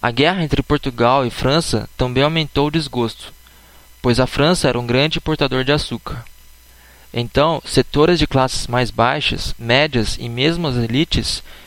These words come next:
se reuniram para revolucionar, tendo apoio militar. Entretanto, não era o interesse romper com a elite agrária, nem a propriedade de escravos.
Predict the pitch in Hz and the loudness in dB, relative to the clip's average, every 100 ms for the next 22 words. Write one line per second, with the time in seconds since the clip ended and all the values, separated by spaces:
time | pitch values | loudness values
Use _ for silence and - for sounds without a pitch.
0 | - - 127 131 170 151 151 156 139 135 | -14 0 2 4 2 2 2 2 2 2
1 | 131 131 139 - 143 110 95 - - - | 2 0 -2 -2 -2 0 0 -2 -16 -20
2 | - - 135 139 - 143 147 147 151 151 | -16 -4 0 2 2 4 4 4 2 2
3 | 113 92 - - - - - - - - | 0 -2 -6 -20 -20 -20 -20 -20 -20 -20
4 | - 127 127 147 - 156 180 120 127 175 | -10 -6 0 0 2 0 0 -2 0 4
5 | 147 139 143 139 120 123 131 113 135 - | 4 2 -2 0 2 2 0 -6 -8 -4
6 | 131 143 - 123 120 - 127 117 104 95 | 0 0 2 0 2 2 2 2 2 0
7 | 101 - - - - - - - 123 156 | -6 -14 -20 -20 -20 -20 -20 -12 -2 2
8 | 190 - 165 147 123 127 127 139 - 104 | 2 0 0 0 2 2 2 0 2 0
9 | - - - | -2 -8 -10